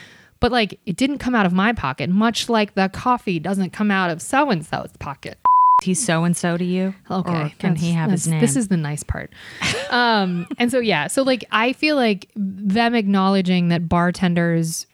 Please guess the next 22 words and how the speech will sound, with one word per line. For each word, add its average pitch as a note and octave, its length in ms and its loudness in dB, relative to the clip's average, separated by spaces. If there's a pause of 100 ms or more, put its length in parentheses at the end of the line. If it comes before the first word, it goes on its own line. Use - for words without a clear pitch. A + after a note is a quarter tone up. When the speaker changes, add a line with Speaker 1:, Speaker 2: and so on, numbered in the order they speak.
Speaker 1:
really A3 340 2
do F3+ 180 2
make E3 180 0
the D#3+ 80 -4
bar. D#3 300 -4
I B3+ 60 -6
mean, A3+ 140 2
I G3+ 80 2
do G3 180 2
think F#3 180 -2
that D#3+ 100 0
I'm G#3 100 2
not, G#3 280 2
I'm G3+ 100 2
not F#3+ 140 2
saying F#3 120 2
I'm F3 60 2
the E3+ 100 4
only E3 140 2
skilled F3 460 0 (360)
conversationalist, F#3 840 -2
but G3 160 0